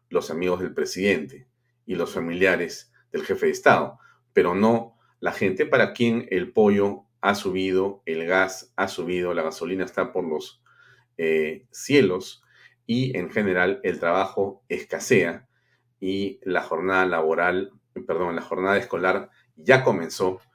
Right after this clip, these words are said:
y en realidad los colegios están también de cabeza. Así que muchas, este, cosas que conversar con, eh, Manuel Romero Caro en unos minutos más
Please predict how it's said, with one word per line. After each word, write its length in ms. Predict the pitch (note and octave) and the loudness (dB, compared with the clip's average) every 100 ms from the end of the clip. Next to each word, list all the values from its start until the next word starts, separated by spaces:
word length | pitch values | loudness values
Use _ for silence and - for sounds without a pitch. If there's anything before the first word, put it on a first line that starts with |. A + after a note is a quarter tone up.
| _ _ _ - | _ _ _ -6
y 100 | F#2 | -2
en 80 | |
realidad 540 | F2+ G2+ E2+ E2+ E2+ - _ | 0 0 0 -2 -2 -6 _
los 220 | F#2+ F#2 | -4 -2
colegios 380 | F2+ E2+ F#2 F2 | -4 -4 -4 -8
están 340 | - E2 E2+ | -8 -8 -6
también 520 | E2 D#2 D#2+ E2 D#2 - | -8 -8 -10 -14 -16 -18
de 260 | E2 E2+ | -10 -8
cabeza. 460 | D#2+ D#2+ D#2 - - | -6 -6 -6 -10 -14
Así 180 | - G#2 | -8 -6
que 240 | G#2 - - _ _ _ - | -4 -6 -10 _ _ _ -6
muchas, 680 | G#2 A2 A2 F#2+ - - - | -2 -2 0 -2 -4 -12 -10
este, 680 | E2+ E2 - - E2 D#2+ D2+ | -10 -10 -12 -8 -6 -6 -4
cosas 280 | G#2 G2+ G#2 | -2 -2 -2
que 120 | G2 | -4
conversar 680 | F2+ E2 D#2 - G2 - - _ _ _ _ _ | -6 -6 -6 0 0 0 -8 _ _ _ _ _
con, 460 | F#2+ F#2+ F#2 - _ - | 0 2 0 -6 _ -10
eh, 320 | E2+ E2 E2 | -8 -6 -6
Manuel 320 | F2 F#2 F#2 | -6 -4 -2
Romero 480 | F2 F2+ F2+ - - | -2 -4 -4 -6 -4
Caro 400 | - E2+ - - _ _ _ _ _ _ _ | 0 0 -2 -12 _ _ _ _ _ _ _
en 120 | F#2+ | -4
unos 140 | G2 F#2 | -2 -2
minutos 300 | F#2 E2+ E2 | -4 -6 -6
más 400 | E2+ E2 - | -6 -8 -12